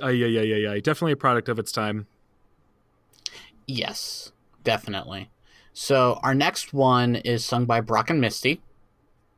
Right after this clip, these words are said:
Speaker 1: Oh boy, that's right. I
Speaker 2: Yeah.
Speaker 1: didn't, I didn't, uh, I didn't put a lyric from this one either. I simply wrote, "This is one of the worst songs I've ever heard in my entire
Speaker 2: <laughs>
Speaker 1: life."
Speaker 2: Yeah, um,
Speaker 1: I
Speaker 2: so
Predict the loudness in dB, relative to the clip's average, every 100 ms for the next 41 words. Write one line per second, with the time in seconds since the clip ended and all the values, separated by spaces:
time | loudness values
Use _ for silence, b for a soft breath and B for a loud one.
0 | _ _ 2 4 4 4 4 2 2 2
1 | 2 2 -4 -4 -4 0 2 2 4 2
2 | 2 -2 -6 -4 -2 -2 -2 -2 -2 0
3 | 0 0 -2 -4 -4 -6 -4 -2 0 0
4 | -2 -4 -6 -6 -6 -6 -6 -4 -4 -2
5 | 0 0 -4 -4 -6 -4 -2 0 0 -2
6 | -2 -8 -18 _ _ _ -4 -2 -2 0
7 | 0 0 0 0 0 0 -2 -2 -4 -2
8 | -2 -2 -4 -6 -8 -8 -4 -4 -4 -10
9 | -14 -16 -20 -18 B B -10 -10 -12 -12
10 | -4 -2 4 6 6 6 4 4 4 8
11 | 10 8 6 4 2 0